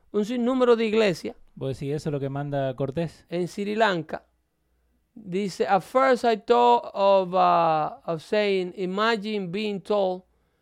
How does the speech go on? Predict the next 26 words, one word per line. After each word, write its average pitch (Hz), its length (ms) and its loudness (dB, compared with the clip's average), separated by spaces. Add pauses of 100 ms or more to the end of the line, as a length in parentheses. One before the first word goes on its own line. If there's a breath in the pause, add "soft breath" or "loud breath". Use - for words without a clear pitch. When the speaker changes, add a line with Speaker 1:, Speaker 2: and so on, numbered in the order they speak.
(280)
Speaker 1:
your 175 160 -4
house 208 300 0
of 170 100 -4
faith 190 360 -4
is, 175 380 -10
uh, 156 340 -4
isn't 180 400 -6
safe 185 500 -6
anymore.'" 143 440 -10 (960)
Speaker 2:
Porque 131 300 -6
eso 151 120 -2
es 170 40 2
lo 165 60 0
que 160 60 -2
está 160 180 -4
hablando 156 440 -2
ahí 143 320 -4
el, 151 160 -6
el 131 100 -6
Speaker 1:
But 180 120 2
I 214 160 0
couldn't 220 240 -2
Speaker 2:
tweet - 20 -4
Speaker 1:
say, 208 280 -2
Speaker 2:
ese. 202 160 -8
Speaker 1:
but 180 180 -4